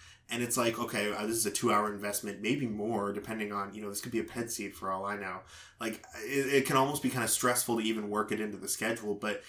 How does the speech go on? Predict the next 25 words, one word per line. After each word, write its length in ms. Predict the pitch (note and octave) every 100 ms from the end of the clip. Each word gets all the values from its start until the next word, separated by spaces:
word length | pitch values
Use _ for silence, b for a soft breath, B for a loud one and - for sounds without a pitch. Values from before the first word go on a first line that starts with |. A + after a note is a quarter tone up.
| B
if 160 | A2+ C#3
you 140 | F3+
allow 320 | D3 A2 B2
yourself 580 | C#3 A2+ G#2 G#2 G2 F#2+
to, 520 | - A2 G#2+ G2+ G2+ - b b
you 100 | A#2+
know, 120 | G#2+
take 260 | F#2+ C#3+ C#3
a 60 | A#2
break, 340 | G2+ G2+ G#2
you 60 | A2+
know, 120 | G#2
a 60 |
lot 160 | A2+ A#2
of 60 | C3+
times 200 | A#2+ G#2+
I'll 140 | G#2+
play 380 | - A2 G#2+ G#2
and 120 | A2
I'll 100 | G#2+
do 120 | A#2
a 40 | A2
save 260 | G#2 G#2+
and 80 | C3
quit, 340 | C#3 D#3 E3